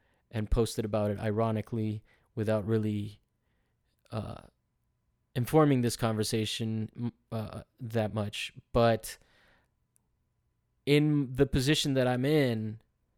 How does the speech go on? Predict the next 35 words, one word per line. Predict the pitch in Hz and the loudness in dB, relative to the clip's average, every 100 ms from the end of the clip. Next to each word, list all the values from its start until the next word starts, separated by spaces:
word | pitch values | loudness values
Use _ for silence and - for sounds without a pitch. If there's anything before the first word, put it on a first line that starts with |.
| _ - | _ -4
when | 123 | 0
I | 127 120 | 2 0
see | - - 147 147 135 123 120 127 | 0 0 2 2 2 0 -2 -2
an | 123 | 2
organization | 123 123 117 127 123 123 | 2 2 0 0 0 -2
like | 117 113 | -4 -2
the | |
Democratic | 117 120 113 127 113 107 | -2 -2 -2 -2 -2 -4
Party | - 127 120 | 0 2 0
celebrating | - - 131 123 113 113 110 | -2 0 0 2 -2 -2 -4
the | |
fact | - 120 113 - | -6 -4 -6 -6
that | 104 | -8
they | 117 113 | -6 -4
got | 107 110 110 107 - _ _ _ _ - | -2 0 0 -2 -8 _ _ _ _ -2
a | |
third | 120 131 127 - | 2 4 4 4
party | 123 123 120 107 | 4 4 2 0
off | 117 113 120 | 0 0 -2
of | |
the | 110 | -4
ballot | 107 110 113 110 - | 0 2 2 -2 -4
in | 117 107 | -4 0
Pennsylvania | 123 117 110 107 113 117 107 - | -2 -2 -2 0 0 0 -4 -4
and | 107 104 | -6 -4
thinking | 120 107 - 113 110 101 | -6 -4 -6 -4 -6 -4
that | 113 117 117 - - _ - _ _ - | 0 0 0 -4 -14 _ -20 _ _ -2
is | 120 113 107 - - _ _ _ _ | 2 2 0 -8 -14 _ _ _ _
a | 113 113 113 110 107 104 110 - - | 0 4 4 2 0 -2 -6 -10 0
victory, | 175 - 117 110 104 104 - - - _ | 2 2 -2 0 0 -4 -12 -20 -20 _
I | 139 185 | 4 6
struggle | 190 - - 156 170 | 6 4 4 4 6
with | 117 110 - | 4 0 -2
that | 107 101 95 | -4 -4 -6
deeply | 117 131 135 110 104 | 0 0 0 -2 -2